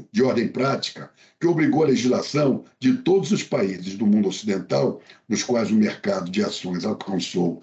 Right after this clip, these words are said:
alguma relevância, ou que procuraram desenvolvê-lo, a admitir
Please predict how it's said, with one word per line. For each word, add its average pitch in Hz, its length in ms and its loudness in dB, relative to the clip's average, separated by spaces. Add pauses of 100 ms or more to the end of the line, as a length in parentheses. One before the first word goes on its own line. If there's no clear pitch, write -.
(140)
alguma 120 440 4
relevância, 101 800 -2 (360)
ou 139 260 2
que 127 120 0
procuraram 95 840 -2
desenvolvê-lo, 101 920 0 (240)
a - 140 2
admitir 135 960 2